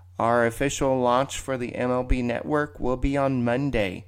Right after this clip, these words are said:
So I'm looking forward to that. And this will be a daily podcast Monday through Friday. So in my trailer the other day, we talked about Alex Bregman and Ryan Pressly's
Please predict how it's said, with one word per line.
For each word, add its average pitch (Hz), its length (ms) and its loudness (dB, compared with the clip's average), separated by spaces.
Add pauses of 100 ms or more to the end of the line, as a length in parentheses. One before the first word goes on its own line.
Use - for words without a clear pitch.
(220)
So 117 160 -2
I'm 113 120 2
looking 123 280 2
forward 127 300 2
to 120 140 -4
that. 143 500 0 (100)
And 120 600 -2 (420)
this 117 240 -4
will 117 100 -8
be 120 180 2
a 117 60 2
daily 117 360 0
podcast 127 880 0
Monday 107 420 -2
through 135 220 -4
Friday. 120 560 -2 (220)
So 139 240 6
in 131 60 6
my 131 120 4
trailer 131 580 4
the 107 160 0
other 104 200 0
day, 104 280 0
we 131 140 -6
talked 139 420 2
about 120 760 0 (500)
Alex 123 300 4
Bregman 123 540 2
and 120 480 0
Ryan 120 340 -2
Pressly's 110 1040 -4